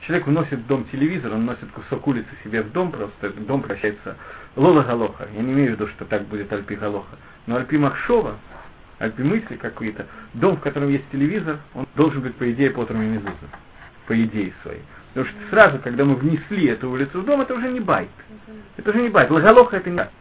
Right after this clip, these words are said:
Я говорю, что лагалоха это вода не так. Лагалоха все равно дом нуждается в мезузе, и мезузу можно вешать с брохой. Но альпи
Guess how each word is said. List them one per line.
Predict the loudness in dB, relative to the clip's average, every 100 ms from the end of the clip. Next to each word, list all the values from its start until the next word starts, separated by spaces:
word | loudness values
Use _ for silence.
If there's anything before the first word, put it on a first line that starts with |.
| -20 -20 -2
Я | 4
говорю, | 4 4
что | 2
лагалоха | 4 6 6 4
это | -2 0
вода | 2 2
не | 0
так. | -2 -6 -8 -12 2
Лагалоха | 4 6 2 -2
все | 2
равно | 2 2
дом | 2 0
нуждается | 0 0 -2
в | -2
мезузе, | -2 -2 0
и |
мезузу | 0 -2 -2
можно | -2 -2 -2
вешать | -4 -4
с | -8
брохой. | -2 -2 -4 -14 -16 -18 0
Но | 4 4
альпи | 2 -2 -4 -4